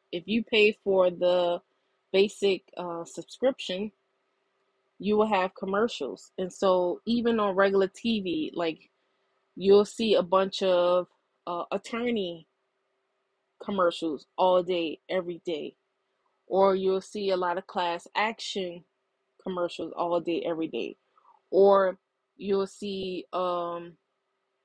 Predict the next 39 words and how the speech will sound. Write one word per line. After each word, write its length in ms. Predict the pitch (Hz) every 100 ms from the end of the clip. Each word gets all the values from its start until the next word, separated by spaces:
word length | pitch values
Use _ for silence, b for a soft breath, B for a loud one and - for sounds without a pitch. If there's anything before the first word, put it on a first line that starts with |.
| _ _ _ _ _ _ _ _ _
uh, 280 | 180 180 170
which, 400 | 170 196 202 - -
which, 320 | 233 285 - -
what's 360 | 196 226 226
the 80 | 156
other 180 | 175 175
one? 140 | 165 -
Pharmaceutical 720 | 220 220 220 - 277 254 208
drugs. 640 | 185 185 165 151 143 _ _ _ _ _ -
You 140 | 180
know, 220 | 196 185
the 80 | 185
ones 340 | 185 202 202 -
they 160 | 185
say, 420 | - 202 185 185 _ _ -
"Oh, 220 | 285 285
yeah, 380 | 285 285 226 180
if 100 | 175
you, 260 | 240 294 -
if 200 | 196 190
you 140 | 262
having, 720 | 247 220 214 202 208 202 196 - -
uh, 380 | 190 185 175 175 175
this 220 | 254 269
problem, 640 | - 170 160 156 170 175
this, 280 | 196 269 - -
this 200 | 220 -
can 160 | - 180
fix 240 | 202 190 -
this 160 | 240 -
problem." 500 | - 180 165 180 185 _ _ _ -
And 180 | 185
then 160 | 190 196
at 160 | 180 - -
the 240 | 170 165 - -
end 160 | 214 202
of 100 | 180
the, 220 | 170 - -
um, 420 | 170 165 165